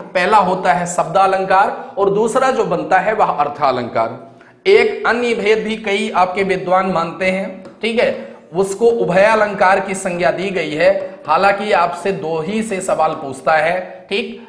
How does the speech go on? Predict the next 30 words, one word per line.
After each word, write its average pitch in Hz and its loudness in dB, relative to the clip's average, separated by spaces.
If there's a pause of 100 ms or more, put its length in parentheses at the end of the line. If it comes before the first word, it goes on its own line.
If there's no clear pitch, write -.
कि 226 -8
शब्दालंकार 196 4
क्या 190 2
है 214 4
और 196 2
साथ 165 0
ही 190 0
साथ 175 4
आपका 175 6 (420)
अर्थालंकार 160 2
क्या 139 0
है, 196 0
इन्हीं 190 -4
दोनों 170 -2
को 151 -2
हमें 170 -4
जानना 120 -2
होता 98 -10
है, 82 -14 (360)
ठीक। 240 -4
उभय 170 2
अलंकार 185 2
के 180 -2
बारे 170 2
में 175 -4
कभी 151 -6
सवाल 139 0
नहीं 120 -8
होता 90 -14
है। - -20